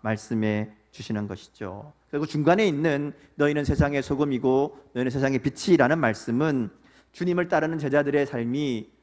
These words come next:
어떻게 보여져야 되는지, 에, 쉽게 말하면 우리의 정체성을 말하는 것이라고 할 수 있습니다. 세상에서 어떠한 존재여야 되는가 하는 것을, 에, 말씀하시는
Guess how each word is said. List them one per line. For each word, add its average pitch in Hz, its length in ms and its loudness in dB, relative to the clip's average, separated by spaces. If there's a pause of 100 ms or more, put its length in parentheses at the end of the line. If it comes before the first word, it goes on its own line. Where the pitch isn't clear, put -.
(100)
어떻게 147 880 -4
보여져야 151 400 2
되는지, 110 680 -2 (300)
에, 143 240 -10 (880)
쉽게 - 260 -2
말하면 147 360 2
우리의 139 480 4 (280)
정체성을 156 720 2
말하는 127 320 2
것이라고 123 800 0
할 123 140 -8
수 - 320 -10
있습니다. 101 580 -10 (220)
세상에서 147 800 2 (280)
어떠한 180 560 0
존재여야 147 420 2
되는가 127 340 0
하는 123 160 -2
것을, 135 500 0 (260)
에, 123 180 -4
말씀하시는 120 880 0